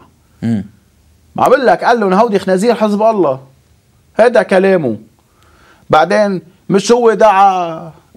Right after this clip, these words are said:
Speaker 2: أهل عرسال إلى التسلح، إنه اللي بيوقفك، اللي بيطلع فيك، خلص من يوم رايح ميل بارودتك. و-، هذا الشخص بمرحلة ما، ما عاد حمله راسه، هذا الشخص بمرحلة ما،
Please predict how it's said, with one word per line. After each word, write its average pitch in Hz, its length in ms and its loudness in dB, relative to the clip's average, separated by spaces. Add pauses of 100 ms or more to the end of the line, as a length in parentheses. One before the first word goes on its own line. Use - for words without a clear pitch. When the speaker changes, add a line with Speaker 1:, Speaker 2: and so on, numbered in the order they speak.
(380)
Speaker 2:
أهل 180 220 2
عرسال 175 400 0
إلى 175 160 0
التسلح، 185 600 -2
إنه 180 300 -2
اللي 175 180 0
بيوقفك، 175 680 0
اللي 170 160 0
بيطلع 180 480 0
فيك، 196 280 -6
خلص 185 340 -2
من 180 120 -4
يوم 190 180 -2
رايح 190 340 -2
ميل 190 160 -2
بارودتك. 185 540 -2
و-، 147 120 -8 (380)
هذا 226 200 0
الشخص 202 400 -2
بمرحلة 185 520 2
ما، 202 160 0
ما 202 120 2
عاد 196 220 0
حمله 190 280 2
راسه، 175 420 0 (800)
هذا 127 240 0
الشخص 147 760 -4 (580)
بمرحلة 131 540 2
ما، 170 320 0